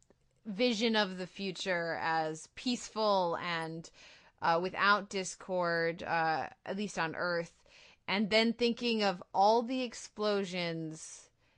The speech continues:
and all the, uh, scheming and all of the, uh,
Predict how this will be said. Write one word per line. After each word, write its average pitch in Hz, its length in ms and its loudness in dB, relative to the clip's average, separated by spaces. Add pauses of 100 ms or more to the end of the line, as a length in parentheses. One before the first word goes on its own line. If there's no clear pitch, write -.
(240)
and 170 280 0
all 190 400 6
the, 220 760 0
uh, 185 220 2
scheming 202 840 -2
and 175 100 -6 (100)
all 208 380 6
of 208 220 -4
the, 180 500 2
uh, 160 380 0